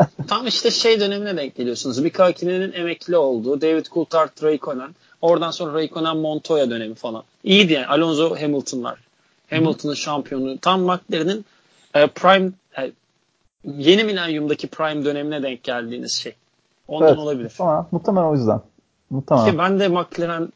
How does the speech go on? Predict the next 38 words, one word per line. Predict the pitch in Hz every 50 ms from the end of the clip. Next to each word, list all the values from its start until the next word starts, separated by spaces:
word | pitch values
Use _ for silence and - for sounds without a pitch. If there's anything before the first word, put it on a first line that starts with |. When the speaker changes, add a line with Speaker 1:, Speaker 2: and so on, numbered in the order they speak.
| _ -
Speaker 1:
pilotu | - 160 165 160 - - 165
olan | 156 160 156 156 156 156
bir | 165 -
insandan | - 147 143 139 - - 160 160 156 151 160 160 156
dolayı | 143 135 135 127
Formula | 127 - 139 135 131 139 139 123
bir | 135 127
ile | 127 127 127
y-, | 127 123 143 - _ -
on | 143 151 151 147 135
dört | 135 127 -
senedir | - 147 139 131 131 127
ilgileniyorum | 127 127 117 123 123 131 131 151 170 208 247 254 196
da. | - - - _ _ _ _ _ _ _ _ _ _ _ _ _ -
Neyse | - - 160 - - 160
McLaren'i | 165 165 - 180 175 160 160
Speaker 2:
Şey | - - 156
Speaker 1:
sevemedim | 160 170 160 120 107 131
Speaker 2:
mi? |
Speaker 1:
ama | 127 117 117 117
bir | -
türlü. | - 131 117 113 - _ -
Raikkonen. | 127 127 131 127 147 131 117 - _ _ _ _ _ _ _ _ _ _ _ _ _ -
Speaker 2:
Raikkonen. | 135 135 139 143 -
Speaker 1:
Ona | 156
az | 147 - -
kaldı. | - 220 190 - - - - - _ _ _ _
Speaker 2:
<laughs> | _ _ _ - -
Speaker 1:
Ona | 185 135 139 160
az | 185 - - -
kaldı. | - 131 117 - - - - 240 113 104 - - - - - _ -
Speaker 2:
Yani | - 202 247 285 269
şöyle | - - 254 233 233 254 -
McLaren'e | 170 165 170 170 - 202 202 202 202 202 196 - _ _
kısaca | - - 202 170 165 180 165
ge-, | - - 170 - - 147 139 139 139
e, | 143
girersem, | 139 165 170 170 170 - - 135 165